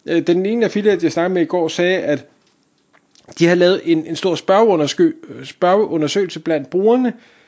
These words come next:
om købsadfærd. Og, og hvor det var sådan, at, at i Sverige, der går kunderne åbenbart ind på denne her, øh, foreningsside først, når de skal købe et eller andet på nettet,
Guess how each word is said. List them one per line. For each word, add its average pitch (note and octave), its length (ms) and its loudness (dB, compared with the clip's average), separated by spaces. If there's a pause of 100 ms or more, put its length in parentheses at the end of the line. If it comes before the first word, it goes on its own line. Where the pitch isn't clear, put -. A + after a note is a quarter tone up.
(580)
om D#3+ 260 2 (180)
købsadfærd. C#3+ 840 -2 (760)
Og, F3+ 360 2
og E3 260 -2 (120)
hvor E3+ 240 0
det F3 140 0
var G3 120 2
sådan, G#3 360 -2
at, D#3+ 280 -6
at D#3 260 -8 (600)
i A#3+ 100 0
Sverige, F#3 380 2
der F#3+ 180 0
går - 300 -2
kunderne A3 540 2
åbenbart F3+ 480 2
ind A#3 220 0 (220)
på G#3+ 200 2
denne G#3 300 4
her, G3 360 0 (520)
øh, C#3 420 4
foreningsside G3 1300 -2
først, - 640 -2 (320)
når F#3+ 100 6
de F3+ 360 -6
skal - 220 -2
købe F#3+ 300 0
et F#3 40 4
eller E3+ 140 4
andet E3+ 180 0
på F3+ 100 -4
nettet, E3+ 320 2